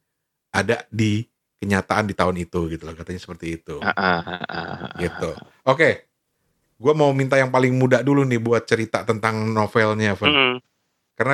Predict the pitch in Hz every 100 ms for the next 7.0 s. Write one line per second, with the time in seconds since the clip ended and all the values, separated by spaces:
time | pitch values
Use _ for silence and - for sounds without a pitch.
0 | 147 - 139 165 139 131 143 123 117 123
1 | 120 123 - 127 131 135 180 170 - 143
2 | 170 156 185 143 120 120 127 123 120 123
3 | 123 117 113 131 151 123 120 156 165 170
4 | 156 - 156 143 143 104 95 - _ -
5 | - 139 196 - 214 226 - - 135 120
6 | 123 127 127 127 135 123 113 113 117